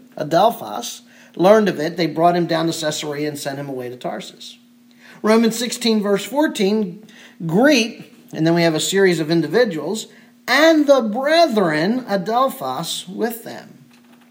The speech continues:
Now, the use of Adelphos for believers was first used by Jesus.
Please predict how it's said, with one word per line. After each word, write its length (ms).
Now, 140
the 100
use 300
of 100
Adelphos 800
for 220
believers 680
was 220
first 560
used 440
by 140
Jesus. 760